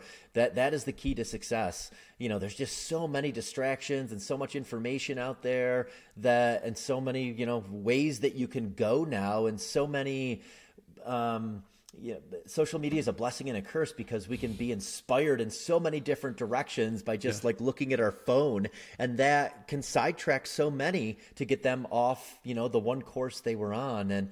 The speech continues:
Speaker 1: yeah, it's writing one chapter at a time. Like, live that chapter to the fullest, and if it no longer,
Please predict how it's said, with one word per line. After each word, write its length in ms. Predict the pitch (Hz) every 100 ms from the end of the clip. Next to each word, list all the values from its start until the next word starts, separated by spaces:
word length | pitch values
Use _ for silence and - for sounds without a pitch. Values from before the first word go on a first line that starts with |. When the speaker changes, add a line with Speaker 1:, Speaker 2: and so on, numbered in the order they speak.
| - - -
Speaker 1:
yeah, 300 | 110 139 123
it's 160 | 101 101
writing 340 | 123 143 135
one 140 | 135
chapter 440 | 135 139 120 127 117
at 60 |
a 60 | 113
time. 400 | 101 107 107 95
Like, 160 | 95 98
live 240 | 113 120
that 180 | 127 120
chapter 320 | 139 123 123
to 80 | 123
the 140 | 104
fullest, 460 | 101 147 170 180 -
and 100 | 107
if 100 | 101
it 40 | 110
no 140 | 123
longer, 400 | 131 131 127